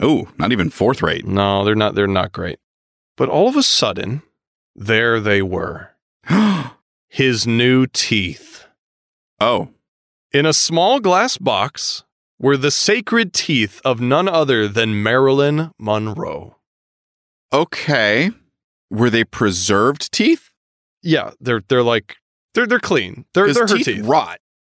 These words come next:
Speaker 2: Right. They're, um, they, I guess they're preserved. I don't, they're there in one piece.
Speaker 1: Okay.
Speaker 2: They look nice, according to him.
Speaker 1: Okay.
Speaker 2: He says they're a little yellowed, but they're okay.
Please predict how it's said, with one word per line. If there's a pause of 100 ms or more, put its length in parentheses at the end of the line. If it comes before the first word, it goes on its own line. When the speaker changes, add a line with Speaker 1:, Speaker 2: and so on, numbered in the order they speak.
(120)
Speaker 2:
Right.
They're,
um, (340)
they, (160)
I
guess
they're
preserved.
I
don't,
they're
there
in
one
piece.
Speaker 1:
Okay.
Speaker 2:
They
look
nice,
according
to
him. (120)
Speaker 1:
Okay. (100)
Speaker 2:
He
says
they're
a
little
yellowed,
but
they're
okay.